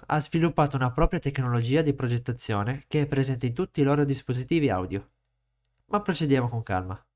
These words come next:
Fatta questa piccola introduzione, possiamo incominciare ad analizzare il protagonista di questo video,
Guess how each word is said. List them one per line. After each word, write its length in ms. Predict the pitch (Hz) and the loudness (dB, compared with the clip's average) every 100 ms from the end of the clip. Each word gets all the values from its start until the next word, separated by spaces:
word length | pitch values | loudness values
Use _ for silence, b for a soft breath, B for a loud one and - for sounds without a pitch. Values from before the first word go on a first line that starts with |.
| _ _ _ _ _ _ _ _ _ _ _ _ | _ _ _ _ _ _ _ _ _ _ _ _
Fatta 300 | 151 147 147 | 4 4 2
questa 280 | 151 143 147 | 0 0 0
piccola 340 | 156 151 139 | 0 2 2
introduzione, 760 | 131 131 131 - 160 185 196 - | 2 -2 -2 -2 0 0 -2 -8
possiamo 400 | 226 214 220 180 | -8 0 0 0
incominciare 600 | 147 143 143 143 170 175 | -2 0 0 2 2 4
ad 100 | 135 | 2
analizzare 560 | 127 131 135 123 147 | 2 2 2 4 4
il 80 | 131 | 4
protagonista 600 | - 123 139 139 180 - | 0 -2 0 0 -4 -4
di 80 | 170 | -4
questo 300 | 156 143 147 | -2 -2 0
video, 340 | 120 90 95 | 0 -2 -6